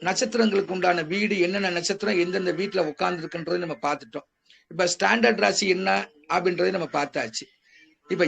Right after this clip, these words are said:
எல்லாத்துக்கும் ஒரு சின்ன ஒரே ஒரு உதாரணம். இப்ப வந்து எல்லாருமே வந்து ஜாதக ரீதியா, "அஹ், நான் வந்து நல்லா வருவேனா, நான் எனக்கு என்ன தோஷம் இருக்கு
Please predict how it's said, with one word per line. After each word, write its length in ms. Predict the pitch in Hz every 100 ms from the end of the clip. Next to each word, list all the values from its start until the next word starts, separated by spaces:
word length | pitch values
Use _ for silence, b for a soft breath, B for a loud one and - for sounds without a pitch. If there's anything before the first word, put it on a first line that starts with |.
| 151
எல்லாத்துக்கும் 460 | 165 175 180 202 180
ஒரு 80 |
சின்ன 260 | - 185 190
ஒரே 180 | 143 147
ஒரு 160 | 160 135
உதாரணம். 460 | 123 139 143 127 131 _ _
இப்ப 160 | _ 156
வந்து 260 | 135 147 190 156
எல்லாருமே 600 | 135 139 151 143 139 170
வந்து 320 | 160 139 127 156 - _ _ -
ஜாதக 340 | 147 151 151
ரீதியா, 380 | 139 135 123 160 185 - _ _ _ _ _
"அஹ், 380 | 170 165 151 139
நான் 200 | 147 147
வந்து 140 | 151
நல்லா 240 | 151 143 156
வருவேனா, 400 | 143 131 127 135 127 107 - _ -
நான் 200 | 147 139
எனக்கு 200 | 139 120
என்ன 160 | 143 165
தோஷம் 320 | 143 135 131 123
இருக்கு 240 | 113 139